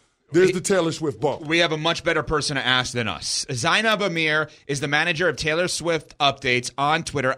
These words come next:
Speaker 2: At Swift N Y C is her Twitter handle. She does an amazing job covering it. A great write-up in the New York Times recently, so kudos to you. Can you help us understand, from your perspective, covering Taylor Swift and pop culture in the world,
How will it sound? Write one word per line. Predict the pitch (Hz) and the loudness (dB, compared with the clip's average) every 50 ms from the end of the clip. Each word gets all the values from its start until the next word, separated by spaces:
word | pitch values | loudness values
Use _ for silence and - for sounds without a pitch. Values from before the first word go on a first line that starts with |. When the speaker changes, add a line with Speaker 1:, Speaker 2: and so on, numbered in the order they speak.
| - | 0
Speaker 2:
At | 143 151 170 180 - - _ - | 2 2 2 2 0 -6 _ -10
Swift | - - - 147 170 175 160 - - - | -8 -8 -6 -2 -2 -2 -2 -2 -4 -2
N | 147 147 151 156 | -2 -2 0 0
Y | 151 147 147 147 | -2 -2 -2 -2
C | 135 - - 143 139 135 127 127 - - _ _ _ - | -2 -4 -2 -2 -2 -2 -2 -4 -8 -18 _ _ _ 0
is | 170 180 185 139 151 | 0 2 2 0 0
her | 175 170 165 165 | 0 2 2 2
Twitter | 165 - - 156 151 147 143 | 0 -2 -2 -2 0 0 0
handle. | 135 143 135 135 127 131 131 | 2 2 0 2 2 0 -2
She | 123 - 131 | -2 -2 -4
does | 139 135 135 | -4 -4 -2
an | 127 131 | -2 -2
amazing | 127 120 139 160 170 156 165 170 147 | -2 -2 0 0 0 0 0 -2 -2
job | 147 151 147 131 | 0 0 0 0
covering | - 156 143 139 139 139 | -2 -2 -2 -2 -2 -2
it. | 143 143 110 | -4 -4 -6
A | 104 110 | -10 -12
great | 117 - 139 156 170 170 143 | -10 -4 0 0 0 0 2
write-up | 147 151 156 156 151 147 143 | 2 2 2 2 2 0 -2
in | 147 | -4
the | 135 | -6
New | 135 143 | -4 -2
York | 143 135 131 - | -2 -4 -4 -4
Times | 147 151 143 139 139 127 117 | -4 -4 -2 -2 -2 -2 -4
recently, | 139 131 - - 139 139 135 120 | -4 -6 -6 -6 -4 -4 -4 -4
so | - 127 107 | -4 -6 -6
kudos | - - 165 165 160 156 147 135 123 | -6 -4 -2 0 0 0 0 0 -2
to | - - 131 | -6 -6 -6
you. | 117 123 143 139 123 117 104 - - - _ _ _ _ _ _ _ _ _ | -2 -2 0 0 0 0 -2 -6 -12 -20 _ _ _ _ _ _ _ _ _
Can | - 214 196 | -4 -2 0
you | 214 277 311 | 0 0 0
help | 277 240 262 269 262 262 - | 0 0 0 -2 -4 -2 -2
us | 214 202 202 - | -2 -2 -2 -2
understand, | - 170 170 170 160 160 147 - - 160 147 127 110 101 85 - - _ _ _ _ _ _ | -2 -4 -4 -2 -2 -4 -4 -4 -4 -2 -2 -2 -2 -2 -4 -10 -14 _ _ _ _ _ _
from | - 190 170 165 | -2 -2 0 0
your | 160 175 202 214 214 | -2 -2 -2 -2 -2
perspective, | 214 202 180 - - 151 127 120 - 131 139 - - | -2 -4 -4 -2 0 0 0 0 -2 -6 -10 -8 -2
covering | 185 180 175 160 175 180 170 | -2 0 0 0 0 -2 -2
Taylor | - 175 175 180 190 185 | -2 -2 0 0 0 -2
Swift | - - 156 170 170 165 - | -2 -2 -2 -2 -2 -2 -2
and | 143 123 | -6 -6
pop | - 156 165 170 165 | -2 -2 -2 -2 -2
culture | - 170 170 147 - 165 151 | -4 -4 -4 -4 -4 -6 -6
in | 147 | -6
the | 143 | -6
world, | 139 147 147 135 123 117 117 117 | -4 -2 -2 0 0 -2 -4 -6